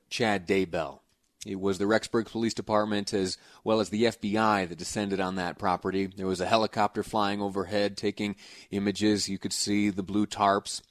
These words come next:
as evidence was gathered. Uh, it was later observed,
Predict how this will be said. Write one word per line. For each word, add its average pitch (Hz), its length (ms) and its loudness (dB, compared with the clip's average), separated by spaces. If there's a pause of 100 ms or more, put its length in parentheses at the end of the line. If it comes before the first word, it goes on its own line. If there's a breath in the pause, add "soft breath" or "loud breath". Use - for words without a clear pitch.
(100)
as 98 180 -2
evidence 101 400 -2
was 98 160 -2
gathered. 98 460 0 (320 loud breath)
Uh, 95 160 -2
it 101 80 2
was 98 320 -2
later 101 460 2 (880)
observed, 104 580 4